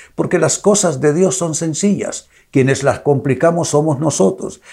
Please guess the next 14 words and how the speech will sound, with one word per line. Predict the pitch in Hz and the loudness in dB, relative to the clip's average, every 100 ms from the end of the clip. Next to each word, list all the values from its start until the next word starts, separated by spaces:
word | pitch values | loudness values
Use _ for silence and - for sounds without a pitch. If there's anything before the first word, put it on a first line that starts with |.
| - | -8
Así | - - 196 | -4 2 2
es | - | 4
que, | 160 127 | 0 2
¿qué | 190 190 | 4 4
hacer | 160 - 185 185 | 4 4 2 2
cuando | 156 120 110 | 0 0 0
te | 110 | 0
sientas | - 160 160 156 127 | 2 2 2 2 0
sin | 113 107 | 2 2
ninguna | 101 117 165 | 2 2 2
oportunidad | 156 123 104 107 98 107 143 | 2 0 -2 -2 0 2 2
de | 131 | 0
salir | - 95 123 143 | -2 0 2 2
adelante? | 127 127 170 170 - 98 | 4 4 2 2 2 0